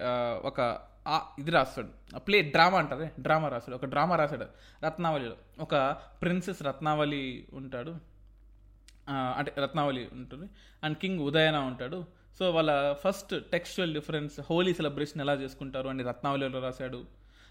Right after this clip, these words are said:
అలాగే ప్రియదర్శిక, లవ్ అఫేర్ between, ఆ, కింగ్ ఉదయకి and ప్రియదర్శిగాకి జరిగిన లవ్ అఫైర్ ఒక, ఒక, ఆ, ప్లేగా రాశాడు. గొప్ప గొప్ప కల్చర్స్‌ని ఫాలో అయ్యేవాడు. ఎస్.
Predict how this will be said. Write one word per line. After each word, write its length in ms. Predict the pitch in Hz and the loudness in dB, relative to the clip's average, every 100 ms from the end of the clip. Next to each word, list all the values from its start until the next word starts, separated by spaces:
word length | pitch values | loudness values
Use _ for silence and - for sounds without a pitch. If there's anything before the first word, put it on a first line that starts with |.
| - | 0
అలాగే 560 | 165 185 170 156 156 - - - | 2 4 2 0 -2 -6 -20 -4
ప్రియదర్శిక, 600 | 180 180 180 165 - 165 | 2 4 4 2 0 0
లవ్ 400 | 139 110 139 156 | 0 2 2 4
అఫేర్ 280 | 170 175 156 | 4 4 2
between, 540 | 156 147 156 147 139 | 0 -4 -2 -2 -4
ఆ, 160 | 123 120 | -6 -6
కింగ్ 380 | 127 - 160 151 | -6 -4 -4 -2
ఉదయకి 840 | 135 143 143 143 139 139 151 151 - - - | -4 -4 0 0 0 -2 -6 -8 -12 -18 -8
and 100 | 147 | -6
ప్రియదర్శిగాకి 760 | 143 147 143 139 - 143 135 139 | -2 0 0 -4 -4 -4 -4 -4
జరిగిన 640 | 135 131 131 127 127 131 - | -4 -4 -4 -6 -6 -8 -4
లవ్ 200 | 131 143 | 0 0
అఫైర్ 360 | 143 143 131 | 0 -2 -4
ఒక, 480 | 127 117 143 135 - | -8 -8 -8 -8 -8
ఒక, 160 | - 135 | -4 -4
ఆ, 340 | 117 87 123 | -4 -4 -6
ప్లేగా 440 | 123 160 170 160 | -2 2 4 4
రాశాడు. 420 | 143 123 131 127 139 - _ - - - - - | 2 0 -4 -8 -8 -16 _ -20 -20 -20 -20 -18
గొప్ప 400 | 143 - - - | -16 -2 0 0
గొప్ప 220 | 156 160 156 | 0 -2 0
కల్చర్స్‌ని 560 | - 143 156 156 151 | 0 0 -2 -6 -6
ఫాలో 260 | 139 135 135 | -4 -2 -2
అయ్యేవాడు. 460 | 131 127 127 127 139 - - - - | -2 -2 -4 -6 -12 -20 -20 -16 -2
ఎస్. 260 | 214 214 | -2 -2